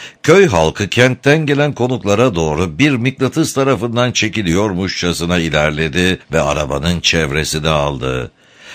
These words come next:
Dorniker coşkuyu arttırmak amacı ile aşevinin kapısının arkasında birkaç dakika bekledikten sonra sekreteriyle birlikte dışarı fırladı. Partinin yüksek düzeyde iki yöneticisiyle Profesör Tannenbaum'un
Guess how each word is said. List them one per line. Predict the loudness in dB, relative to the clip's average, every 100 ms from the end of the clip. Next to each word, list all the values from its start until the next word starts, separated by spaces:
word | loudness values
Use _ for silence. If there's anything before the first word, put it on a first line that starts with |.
| -18 2
Dorniker | 6 6 6 2 4 4
coşkuyu | 4 2 0 0 0 2
arttırmak | 0 0 -2 0 0 0
amacı | 0 0 0 0
ile | 0 0 0 -2 0
aşevinin | 2 4 2 0 0 0
kapısının | -2 -2 -2 -2 0
arkasında | 0 0 0 -2 2 0 2
birkaç | -2 0 -2 0
dakika | -2 -2 -2 0
bekledikten | 0 0 0 0 -2 0 0 0
sonra | -2 -2 0 0 -2
sekreteriyle | -4 -2 -2 -2 0 0 2 2 2 0
birlikte | -2 -2 -2 -2 0
dışarı | 0 0 0 -2
fırladı. | -2 -4 -2 -4 -2 -4 -6 -12 _ _ _ -20 -20 -20 4
Partinin | 4 6 2 2 2
yüksek | 2 0 2 0 0
düzeyde | -4 0 0 2 -2
iki | -2 -2
yöneticisiyle | 0 0 -2 -4 -4 -2 0 0 -2
Profesör | 0 -2 0 -2 0 -2
Tannenbaum'un | 0 0 2 -2 -2 -2 0 0 -2 -2